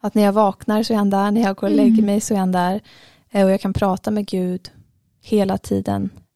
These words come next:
Speaker 1: eh, och be om vad som helst. Inget är för stort eller för smått.
Speaker 2: Mm.
Speaker 1: Och, ehm,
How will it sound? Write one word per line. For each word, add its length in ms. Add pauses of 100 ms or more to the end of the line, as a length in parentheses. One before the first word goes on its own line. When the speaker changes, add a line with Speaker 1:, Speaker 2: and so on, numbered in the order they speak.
Speaker 1:
eh, 500 (260)
och 140
be 240
om 140
vad 240
som 160
helst. 320
Inget 280
är 80
för 200
stort 420
eller 120
för 120
smått. 300
Speaker 2:
Mm. 320
Speaker 1:
Och, 160 (1160)
ehm, 760